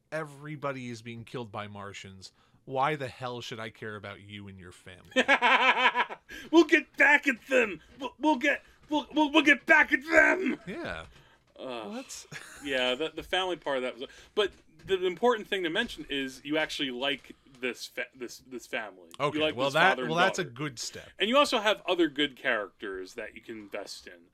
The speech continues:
Speaker 2: So if you are, if you think that the zombie type of movie has really washed up and doesn't have anything else to say, um, um,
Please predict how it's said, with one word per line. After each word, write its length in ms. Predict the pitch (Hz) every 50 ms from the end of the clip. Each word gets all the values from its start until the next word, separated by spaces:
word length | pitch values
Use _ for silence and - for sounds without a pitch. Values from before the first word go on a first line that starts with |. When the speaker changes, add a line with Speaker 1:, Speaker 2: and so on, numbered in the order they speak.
| _ _ _ _ _ _ _
Speaker 2:
So 460 | _ - - - 156 147 147 147 147 -
if 160 | 156 135 151
you 160 | 190 240 285
are, 340 | 311 277 262 247 226 220 226 -
if 160 | 170 156 -
you 80 | 190 180
think 180 | - 226 226
that 120 | - 185 165
the 80 | 175
zombie 580 | 139 127 135 135 143 143 147 147 143 143 147 - _ _ _ _ _ - - - _ 147
type 280 | - 160 147 147 -
of 100 | 151 135
movie 440 | 135 143 139 143 139 147 147 147 143
has 260 | - 127 117 110 107
really 280 | 110 123 123 123 123 123
washed 420 | 117 113 113 117 113 - - - -
up 200 | 107 113 - -
and 120 | 117 107 107
doesn't 220 | 110 107 107 101
have 180 | 104 110 107 104
anything 480 | 110 110 110 - - 113 107 107 107 104 _ _ _ _ _ _ _ _ _
else 240 | - 117 117 - -
to 60 | -
say, 420 | - - - 117 113 120 127 131 - _ - - - _ - _ _
um, 520 | 117 117 113 110 107 104 101 101 98 98 98 _ _ _ _ _ _ _ _ _ _ _ _ _ _ _ _ _ _ _ _ _ _ _ _ _ _ - - - _
um, 340 | 127 131 131 127 123 123 127